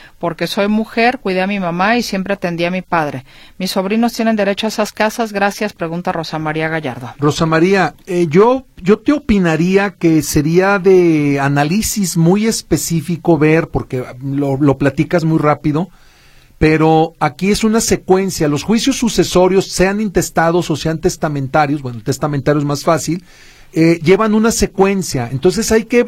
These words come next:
Speaker 2: hay que hilar los cabos para poder determinar y darte una respuesta correcta.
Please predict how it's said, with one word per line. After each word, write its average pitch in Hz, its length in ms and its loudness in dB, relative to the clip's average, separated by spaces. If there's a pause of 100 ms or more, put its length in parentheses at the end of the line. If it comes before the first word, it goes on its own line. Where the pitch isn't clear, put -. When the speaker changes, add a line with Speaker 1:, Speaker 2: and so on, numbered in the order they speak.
Speaker 2:
hay 190 140 2
que - 140 -4
hilar 208 280 4
los 214 220 0
cabos 180 480 0 (260)
para 156 280 2
poder 160 300 2
determinar 170 720 0
y 160 100 0
darte 151 280 0
una 165 140 0
respuesta 143 500 -4
correcta. 135 640 -2